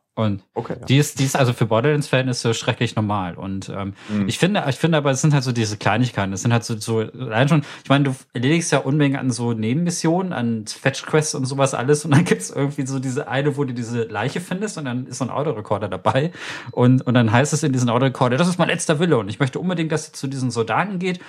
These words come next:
Speaker 1: und denen sagt, dass er ein Arschloch ist." Dann gehst du zu diesen Soldaten, spielst ihnen das Band vor und sagst, "Du bist ein Arschloch." Und das war's. Mission erfüllt.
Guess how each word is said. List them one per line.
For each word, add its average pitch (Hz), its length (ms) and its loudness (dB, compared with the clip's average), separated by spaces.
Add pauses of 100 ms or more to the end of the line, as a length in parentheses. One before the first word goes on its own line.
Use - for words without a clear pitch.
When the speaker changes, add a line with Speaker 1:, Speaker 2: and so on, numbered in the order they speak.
(140)
Speaker 1:
und 131 60 2
denen 127 100 6
sagt, 147 240 4
dass 160 120 -2
er 160 80 2
ein - 20 -2
Arschloch - 400 -2
ist." - 220 -16 (320)
Dann 139 100 6
gehst 220 220 4
du 277 60 -2
zu 180 100 -2
diesen 170 180 4
Soldaten, 135 540 2 (280)
spielst - 280 -2
ihnen 165 80 2
das 135 160 0
Band 156 180 4
vor 202 300 2
und 147 80 0
sagst, 143 420 0
"Du 101 80 -12
bist 92 160 -8
ein 110 100 -4
Arschloch." 92 500 -2 (680)
Und 143 80 0
das 175 140 2
war's. 151 240 0 (200)
Mission 139 220 0
erfüllt. 127 380 -2